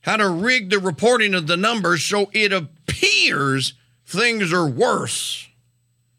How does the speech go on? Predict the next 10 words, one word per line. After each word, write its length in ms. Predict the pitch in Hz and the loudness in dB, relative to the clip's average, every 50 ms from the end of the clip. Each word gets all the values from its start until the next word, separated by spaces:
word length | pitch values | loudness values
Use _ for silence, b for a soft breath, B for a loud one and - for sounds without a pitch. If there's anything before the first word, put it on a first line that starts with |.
| _ _ _ _ _ _ _ _ _ _ _ _ _ _ _ _ _ _ _ _ _ _ _ | _ _ _ _ _ _ _ _ _ _ _ _ _ _ _ _ _ _ _ _ _ _ _
than 140 | - 156 165 | -2 0 0
they 140 | 165 165 170 | 2 2 2
are? 320 | 170 160 135 90 - - _ _ _ _ _ _ _ _ _ _ _ _ _ _ _ _ _ _ _ _ _ _ _ _ _ _ _ _ _ _ _ _ _ _ _ _ - - _ _ _ _ _ _ _ _ _ _ _ _ _ _ _ _ _ _ | 0 0 -2 -6 -10 -16 _ _ _ _ _ _ _ _ _ _ _ _ _ _ _ _ _ _ _ _ _ _ _ _ _ _ _ _ _ _ _ _ _ _ _ _ -20 -20 _ _ _ _ _ _ _ _ _ _ _ _ _ _ _ _ _ _
Oft-cited 840 | 170 202 247 262 254 - - - - - - 208 214 226 220 220 202 156 | 0 2 2 0 0 -4 -8 -6 -4 0 2 2 2 2 2 0 -2 -2
statistics 640 | - 180 160 - 190 196 180 135 - 151 147 135 | -4 -6 -2 0 0 0 0 0 0 -2 -2 -2
published 580 | - - 180 190 185 175 180 160 131 101 110 110 | -2 0 0 0 2 2 0 0 0 -2 -4 -2
daily 540 | 120 165 175 165 147 131 127 127 127 123 B B B B B B B | 0 2 2 2 0 0 0 -2 -2 -4 B B B B B B B
may 280 | - 135 156 165 165 156 | 0 2 2 2 2 0
far 680 | - - - - - - 233 254 269 277 285 285 277 233 | -4 -8 -14 -16 -4 0 2 2 4 4 2 2 2 2
overstate 1000 | 240 254 254 247 220 233 233 226 - - - - - 202 208 208 208 202 202 _ | 2 4 4 4 4 2 0 2 2 2 0 0 0 2 2 4 2 0 -2 _